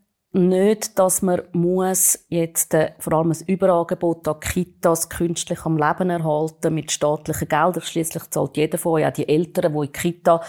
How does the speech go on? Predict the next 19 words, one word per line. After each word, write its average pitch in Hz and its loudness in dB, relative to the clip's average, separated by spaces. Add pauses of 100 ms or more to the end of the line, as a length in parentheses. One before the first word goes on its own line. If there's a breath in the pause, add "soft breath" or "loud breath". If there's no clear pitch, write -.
(280 loud breath)
i-, 165 4
äh, 156 2
ihre 165 0
Kinder 175 0
in - -8
die - -12
Kita 196 0
tun, 165 -2
zahlen 151 -2
auch 156 2
Steuern. 135 0 (360 loud breath)
Und 175 0
wir 233 4
denken 208 0
eben, 180 2 (580 soft breath)
dass - 4 (200)
die 156 6 (180)
externe 170 2
Kinderbetreuung 175 2